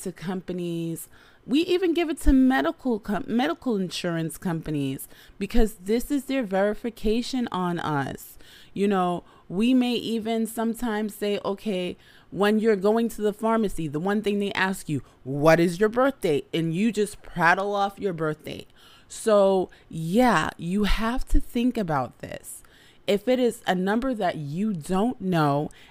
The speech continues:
and they're asking you to finish, one of the, your biggest, your biggest and hugest saves is say, "You know what?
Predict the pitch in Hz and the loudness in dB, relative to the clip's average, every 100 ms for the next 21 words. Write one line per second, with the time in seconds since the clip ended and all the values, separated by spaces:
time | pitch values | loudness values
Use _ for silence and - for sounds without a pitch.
0 | - 180 180 202 247 - 208 214 - 220 | -2 0 2 2 2 2 2 2 0 -2
1 | 196 202 202 - 180 - 180 165 156 160 | 0 0 -2 -4 -6 -4 -2 0 -2 -4
2 | - - - - 170 202 240 277 262 254 | -10 -20 -20 -8 0 2 4 2 -2 -4
3 | 208 170 170 175 160 147 - 214 233 262 | -6 -8 2 2 2 -2 2 2 4 2
4 | 269 - - - - - - - - 165 | 2 2 6 8 6 -2 -10 -18 -12 0
5 | 180 175 160 151 - _ _ _ 254 269 | 6 6 6 2 -8 _ _ _ 4 4
6 | 202 160 147 - - - - - 175 190 | 4 2 2 -4 -14 -20 -20 -12 -6 -4
7 | 180 - - - 175 208 247 214 240 214 | -4 -8 -16 -12 -4 0 0 0 0 0
8 | - - 196 185 160 156 - 165 151 - | -2 -6 -2 0 0 -2 -4 -6 -4 -2
9 | 175 165 156 - - - - _ _ - | 0 2 2 -2 -20 -20 -20 _ _ -6
10 | 175 180 175 170 151 170 196 | -4 0 0 0 0 0 -2